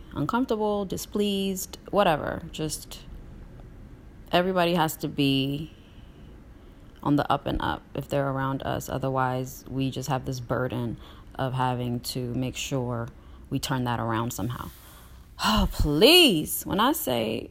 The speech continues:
it's the most, it has been probably the biggest obstacle for me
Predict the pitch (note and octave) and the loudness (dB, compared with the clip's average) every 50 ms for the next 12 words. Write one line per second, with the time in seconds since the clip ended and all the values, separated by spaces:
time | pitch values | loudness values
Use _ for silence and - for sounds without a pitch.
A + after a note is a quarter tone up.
0 | - - - - G#3 G3 F#3 - F3 F3 E3+ E3+ E3+ E3+ F3 E3+ - - - - | -12 -8 -6 -4 -4 -4 -6 -6 -4 -2 -2 0 -2 -2 -4 -6 -8 -12 -18 -20
1 | - - - - - - - - - - - - A3+ C#4 F4+ F4+ D4+ C#4+ - - | -20 -20 -20 -20 -20 -20 -20 -20 -20 -10 -2 2 2 4 4 4 2 0 -2 0
2 | - F#3 F#3 F3+ F3+ F3+ F3+ F3+ F3+ G3 - G3+ G#3 - - - - - - - | 0 2 2 2 2 0 0 0 -2 -2 -4 -6 -8 -12 -20 -20 -20 -20 -20 -20
3 | - - - - - - - G#3+ G#3 A3 A3+ A#3+ A#3 G#3+ G#3+ G#3+ G#3 F#3+ F#3 F3 | -20 -20 -20 -18 -12 -6 -2 0 2 2 2 0 0 -2 -2 -4 -2 -2 -2 -4
4 | D#3 C#3+ - - D#3 E3 F3 E3+ E3+ E3+ E3+ - - - - - - - - - | -6 -6 -4 -4 -2 -2 -2 -2 -2 -4 -4 -8 -12 -12 -16 -18 -20 -20 -20 -20
5 | - - - - - - - - - - - - - - - - - - - - | -20 -20 -20 -20 -20 -20 -20 -20 -20 -20 -20 -20 -20 -20 -20 -20 -20 -20 -20 -20
6 | - - - - - - - - - - D3 D3+ - - - D#3 D#3+ - - - | -20 -20 -20 -20 -20 -20 -16 -2 2 4 4 4 2 -2 -6 -6 -6 -4 -2 -2
7 | - - - F#3 F#3+ F#3 - - - - D3 D3 D3+ D3+ D3 D3 D3 C#3+ D3 F3+ | -2 -2 -4 -4 -6 -10 -14 -8 -4 -2 -2 0 0 0 0 0 0 -2 -2 -4
8 | F3 | -8